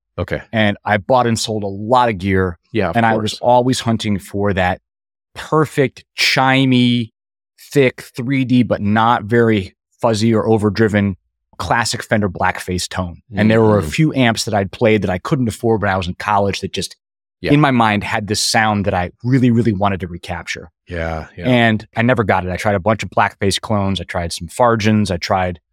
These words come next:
Speaker 2: a bunch of modern Fender stuff. And then I tried Bad Cat and a few other more English style,
Speaker 1: Mm-hmm.
Speaker 2: British style circuits. And I just couldn't get the tone that I had in my head.
Speaker 1: Mm.
Speaker 2: And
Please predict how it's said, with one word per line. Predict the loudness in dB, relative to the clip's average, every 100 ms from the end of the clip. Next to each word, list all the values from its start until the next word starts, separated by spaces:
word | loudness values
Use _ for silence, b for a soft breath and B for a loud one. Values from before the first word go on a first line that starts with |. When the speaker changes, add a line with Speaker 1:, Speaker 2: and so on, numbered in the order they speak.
| _
Speaker 2:
a | -2
bunch | -2 0
of | 0
modern | 0 0 -4
Fender | -2 0 0
stuff. | 0 2 2 -2 -14 _ _ _ _ _
And | 0 4
then | 4 2 0 -4 -10 _ _ _ _ _
I | -8
tried | -6 -2
Bad | 0 0 0
Cat | -2 -2 0
and | -4
a |
few | -6 0
other | 2 2 0
more | 0 0 0
English | 0 4 2 2 -4 -8 _
style, | -4 0 2 0 -2 -8 _ _ _
Speaker 1:
Mm-hmm. | -8 0
Speaker 2:
British | 2 2
style | 0 0
circuits. | 0 -2 -4 -6 -6 -12 _ _ _ -4
And | 0
I | 0
just | 0 -2 -4
couldn't | -4 0 0 -2 -2
get | -4 -4
the | -8 -6
tone | -2 0 2
that | 2
I | 0
had | -2 -2
in | -2
my | -4
head. | -2 -4 -4 -10 _ _
Speaker 1:
Mm. | -14 -12 -14 _ _ _ _ _ _ _ _
Speaker 2:
And | 2 4 4 0 -4